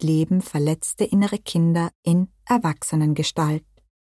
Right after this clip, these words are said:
Eine mangelnde bewusste Erinnerung oder die Überzeugung, dass du als Kind nichts Schlimmes erlebt hast, ist also kein Indikator dafür,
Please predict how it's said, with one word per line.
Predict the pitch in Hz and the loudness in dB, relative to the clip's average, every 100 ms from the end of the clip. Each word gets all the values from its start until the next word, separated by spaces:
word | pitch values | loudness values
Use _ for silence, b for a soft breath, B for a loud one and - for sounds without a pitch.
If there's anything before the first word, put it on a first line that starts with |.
| _ _ _ _ _ - | _ _ _ _ _ -4
Eine | 165 156 151 | 0 4 4
mangelnde | 143 147 175 180 180 175 | 2 2 2 2 2 0
bewusste | 156 143 156 - - 202 - | 2 0 0 -2 -2 -2 0
Erinnerung | 156 147 151 160 175 196 208 | -2 0 2 2 2 2 0
oder | - 165 170 185 | 2 2 2 0
die | 175 - | 0 -2
Überzeugung, | 147 143 - - 151 151 170 190 | -2 -2 -4 -2 2 2 2 2
dass | 190 156 - | 2 -2 -2
du | 139 | -2
als | 151 - | -2 -4
Kind | - 175 190 - | -4 0 0 0
nichts | 160 151 - - - | -2 -2 -4 -10 -6
Schlimmes | - 175 180 185 | 0 2 2 -2
erlebt | - 147 143 151 - - | -2 0 0 -2 -6 -4
hast, | 170 - _ _ _ _ - | -4 -6 _ _ _ _ -2
ist | 208 - | -2 0
also | 202 190 | -2 0
kein | 196 - 185 208 | -4 0 2 2
Indikator | 220 180 156 - 156 156 - 151 | 2 2 0 -2 -2 -2 -2 -4
dafür, | - 143 147 - 170 170 | -2 -2 -2 -2 0 0